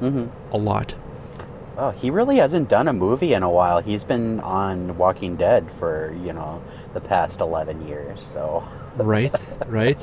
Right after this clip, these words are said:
Speaker 1: <laughs>
Speaker 2: We'll
Speaker 1: And I
Speaker 2: see,
Speaker 1: think
Speaker 2: uh, we'll see,
Speaker 1: before
Speaker 2: uh,
Speaker 1: that
Speaker 2: how it all goes.
Speaker 1: Yeah.
Speaker 2: I'm expecting good things.
Speaker 1: I am too. I,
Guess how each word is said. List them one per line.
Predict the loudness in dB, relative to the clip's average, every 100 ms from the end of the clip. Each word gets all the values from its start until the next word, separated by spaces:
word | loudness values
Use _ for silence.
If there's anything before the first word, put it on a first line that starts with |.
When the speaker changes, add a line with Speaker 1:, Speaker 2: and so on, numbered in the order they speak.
| -6
Speaker 1:
<laughs> | -6 -4 -4 -2 -4 -6 -16 -16 -8
Speaker 2:
We'll | -2
Speaker 1:
And | 2
I | 4
Speaker 2:
see, |
Speaker 1:
think | 6 6 4
Speaker 2:
uh, |
we'll | 2
see, | 4
Speaker 1:
before | 6 8
Speaker 2:
uh, | 8
Speaker 1:
that | 6 6
Speaker 2:
how | 6
it | 6
all | 6 6
goes. | 6 6 4 -2 -12 -16 -12 -4
Speaker 1:
Yeah. | 0 4
Speaker 2:
I'm | 2
expecting | 4 2 2 2 2
good | 0 2
things. | 0 2 -2 -6 -14 -16 -12 -2
Speaker 1:
I | 0
am | 0 -2
too. | 0 0 0 -4 -12 -14 -10 0
I, | 2